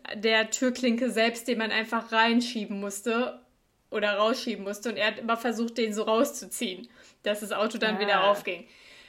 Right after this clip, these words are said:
Speaker 1: Aber habe ich gesagt, ey, vergiss es, hol doch einfach den Schlüssel. Und dann hat er halt irgendwann den Schlüssel geangelt nach einer Stunde oder so. Und ich weiß noch,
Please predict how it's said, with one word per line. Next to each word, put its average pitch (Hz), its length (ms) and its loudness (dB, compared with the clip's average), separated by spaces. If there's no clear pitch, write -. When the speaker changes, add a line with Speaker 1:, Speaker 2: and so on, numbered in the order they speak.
Speaker 1:
Aber 220 160 4
habe 240 120 6
ich 247 120 2
gesagt, 233 340 0
ey, 226 240 0
vergiss 233 440 0
es, 226 240 -4
hol 226 160 2
doch 233 120 2
einfach 233 280 0
den 240 140 -2
Schlüssel. 226 380 -4
Und 202 120 -6
dann 208 160 0
hat 214 140 -4
er 214 80 0
halt 208 120 0
irgendwann 202 300 -4
den 196 80 -4
Schlüssel 202 320 -6
geangelt 190 460 0
nach 190 100 -2
einer 185 180 -4
Stunde 202 360 -4
oder - 180 -6
so. 196 180 -2
Und 190 100 -4
ich 196 120 -8
weiß 226 240 6
noch, 226 220 6